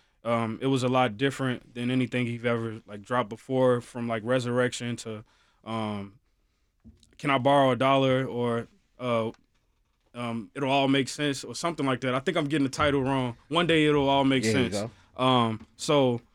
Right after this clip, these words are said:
Speaker 1: once he put out, like, Water for Chocolate, it was just, like, a next step in his journey. He started working with the Soulquarians, um, started working with Questlove, um,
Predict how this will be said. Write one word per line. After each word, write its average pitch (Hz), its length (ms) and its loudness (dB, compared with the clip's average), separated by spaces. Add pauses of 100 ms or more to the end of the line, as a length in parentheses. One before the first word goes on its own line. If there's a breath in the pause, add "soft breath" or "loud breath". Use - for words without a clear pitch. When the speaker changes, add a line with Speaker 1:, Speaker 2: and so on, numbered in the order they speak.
(280)
Speaker 1:
once 131 160 -4
he 208 100 0
put 202 240 2
out, 170 220 4
like, 147 160 0
Water 151 240 2
for 131 140 -8
Chocolate, 147 580 -2 (360)
it 143 80 0
was 156 180 0
just, 147 160 -4
like, 139 180 -2
a 123 60 0
next 135 300 0
step 147 300 0 (220)
in 123 340 -4
his 120 180 -10
journey. 135 340 0
He 120 80 -4
started 135 260 2
working 135 260 0
with 120 120 -4
the - 40 -20
Soulquarians, 147 1000 0 (320)
um, 120 140 -8
started 131 320 2
working 131 280 -2
with 120 200 -6
Questlove, 139 920 0 (400)
um, 113 460 -8